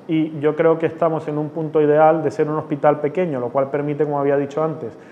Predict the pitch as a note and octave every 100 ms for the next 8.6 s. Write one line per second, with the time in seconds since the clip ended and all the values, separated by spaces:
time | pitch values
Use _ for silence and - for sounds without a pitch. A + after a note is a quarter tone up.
0 | - - - - D3+ D#3 D#3+ D3+ D3 C3+
1 | D#3 D#3 - D#3+ D#3 D3+ C#3+ C#3+ C3+ D3+
2 | E3+ E3 E3+ F3+ F3+ - D3 D3 C#3+ C#3
3 | C#3 C#3 C3+ D#3 D3+ D3+ D3 D3+ D#3 D#3
4 | D3+ - - - - D3 D3+ D#3 C#3+ E3
5 | D#3+ C3 A#2+ B2 B2 C3 B2 D3+ D3+ D3
6 | C3 C#3+ - E3+ E3 C#3+ - D3 D3 D3+
7 | D3+ D3 D#3+ D#3 C#3+ D#3 E3 E3 C3+ A#2
8 | A2+ A#2 A2+ C#3 C#3